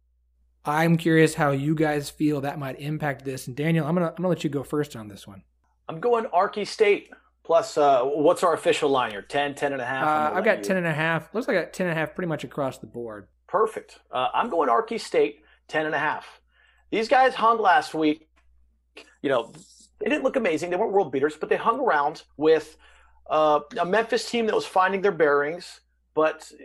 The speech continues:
Speaker 2: but, you know, th-, that Memphis team still had a lot of firepower on the field.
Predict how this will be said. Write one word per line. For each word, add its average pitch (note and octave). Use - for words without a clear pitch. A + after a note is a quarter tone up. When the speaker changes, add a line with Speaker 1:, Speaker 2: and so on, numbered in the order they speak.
Speaker 2:
but, G3
you G3+
know, F3
th-, E3+
that G#3+
Memphis A3+
team G3
still G3+
had F#3+
a F#3+
lot F3+
of F3+
firepower E3+
on C3
the A#2
field. A#2